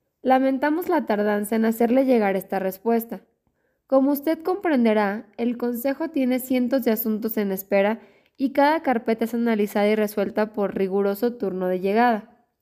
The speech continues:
De todas maneras, no es grato comunicarle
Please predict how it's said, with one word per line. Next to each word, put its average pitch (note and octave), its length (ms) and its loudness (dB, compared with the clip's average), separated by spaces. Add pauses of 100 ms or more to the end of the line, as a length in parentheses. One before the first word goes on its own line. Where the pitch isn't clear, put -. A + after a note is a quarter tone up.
(600)
De B3 200 4
todas D4+ 360 2
maneras, A3 640 0
no B3 240 2
es D4 160 -2
grato A#3 380 2
comunicarle G#3 840 -2